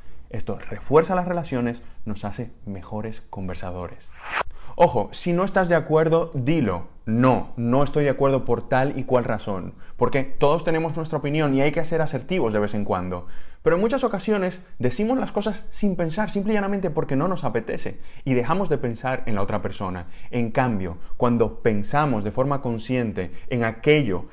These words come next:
en lo que nos han dicho y cuidamos la relación, cuidamos la conversación y la colaboración entre ambos, es mucho más fácil decidir decir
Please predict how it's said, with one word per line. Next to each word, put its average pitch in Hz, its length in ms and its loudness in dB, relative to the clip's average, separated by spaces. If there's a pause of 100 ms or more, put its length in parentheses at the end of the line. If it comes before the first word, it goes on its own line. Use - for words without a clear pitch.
(100)
en 104 60 -2
lo 101 80 0
que 104 80 -4
nos 98 200 -6
han 135 220 4
dicho 135 500 -6 (540)
y 139 80 -2
cuidamos 135 720 0
la 113 120 0
relación, 113 460 0
cuidamos 131 420 2
la 175 120 0
conversación 127 720 -2 (140)
y 135 100 0
la 107 140 0
colaboración 110 640 2
entre 135 220 0
ambos, 117 480 0 (260)
es 135 240 -2
mucho 185 600 0
más 123 300 0
fácil 123 380 -2
decidir 107 380 -4
decir 107 460 -6